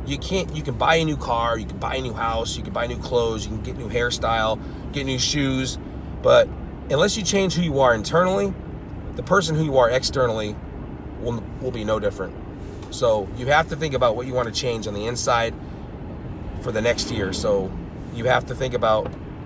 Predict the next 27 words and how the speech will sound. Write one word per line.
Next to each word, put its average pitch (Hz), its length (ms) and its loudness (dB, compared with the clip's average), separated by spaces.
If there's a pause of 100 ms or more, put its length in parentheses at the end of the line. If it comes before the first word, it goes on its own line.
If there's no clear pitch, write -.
(140)
what 117 180 -4
you 123 80 -6
wanna 123 220 2
do, 143 360 0 (280)
um, 98 340 -2
what 107 120 -4
you 107 80 -4
wanna 104 200 0
achieve, 156 500 -2 (240)
what 110 180 -2
you 104 80 -4
wanna 98 160 0
shoot 170 240 -4
for, 151 260 2
and 131 80 2
who 165 120 2
do 202 80 -2
you 185 140 -4
ultimately 165 400 0
wanna 131 200 -2
be 110 220 -6
next 107 360 -2
year, 92 240 -4 (460)
or 165 140 0
even 202 280 0
start 180 280 4
now. 131 280 2